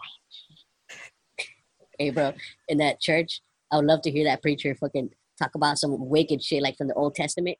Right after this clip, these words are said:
Speaker 2: <laughs> Like, "Yes, let's stone our women to death and accuse them of cheating
Speaker 1: If you
Speaker 2: on
Speaker 1: see
Speaker 2: us," or something.
Speaker 1: Exactly. Adulteries, it's, it's a sin, it's abominable. And if you ever catch your woman out there doing that, we're gonna stone her to death, okay? Not with the marijuana either. We're talking some big anvil and bricks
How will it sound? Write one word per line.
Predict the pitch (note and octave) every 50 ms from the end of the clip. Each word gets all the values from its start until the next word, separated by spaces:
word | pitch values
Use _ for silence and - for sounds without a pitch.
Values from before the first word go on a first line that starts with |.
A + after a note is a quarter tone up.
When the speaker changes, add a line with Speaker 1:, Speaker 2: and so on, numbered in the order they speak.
| _ _ -
Speaker 2:
<laughs> | - - - - - - - - - C4+ - - _ _ _ - - - - - -
Like, | F3 E3+ - -
"Yes, | F3 E3+ - - -
let's | G3+ - -
stone | - - G3+ G3 E3 E3
our | D#3+ D#3+ D3
women | D3 D#3 D3 C#3+ -
to | -
death | C#3 C#3+ C3+ B2 - _ _ _ _ - _ _ _ -
and | C#3+ D3
accuse | - - - F3+ E3 D#3 C#3+
them | E3 D#3 C#3 C#3+
of | C3 B2+ - _ _ _ - - - - _ _ _ _ -
cheating | - - G#3+ F#3+ F3
Speaker 1:
If | E3
you | D#3+
Speaker 2:
on | D#3
Speaker 1:
see | D#3 E3
Speaker 2:
us," | - -
or | C#3+ C#3+
something. | - F#3+ F#3+ G#3+
Speaker 1:
Exactly. | - D3 C#3 - - C#3 C#3+ D3 - - - - - -
Adulteries, | E3 - D#3+ E3+ - - - D#3 E3 - - - -
it's, | - - - - -
it's | - -
a | D3+
sin, | - - D#3+ D#3 D#3+
it's | D3+ -
abominable. | C#3 - - C3 C3+ C#3 C3 C3 C3+ - - - - - -
And | D3+ C3+
if | C3+ - -
you | D3+
ever | - - -
catch | - - F3+ - - -
your | E3 D#3
woman | D#3 D#3+ D#3 D3+ D#3
out | D3+ - -
there | D3+ D#3 -
doing | - E3+ E3 E3 E3
that, | D#3 D#3 - -
we're | -
gonna | - D#3 D3+
stone | - - - C3+ D3 D3
her | E3 -
to | - -
death, | - - C#3+ C#3+ D3+ - - -
okay? | - D#3+ E3 - - - - -
Not | F3 F3 - -
with | F#3 -
the | - D#3
marijuana | D#3 D3+ C#3+ C#3+ C#3 D3 D#3 D3+ D3+
either. | D3 D#3 - - D3+ - -
We're | D#3
talking | - - D3 - D3+ -
some | - C#3+
big | D3 D#3 - - -
anvil | D3 D3 D3 - D3+ D3
and | D#3+
bricks | - C3+ - - - -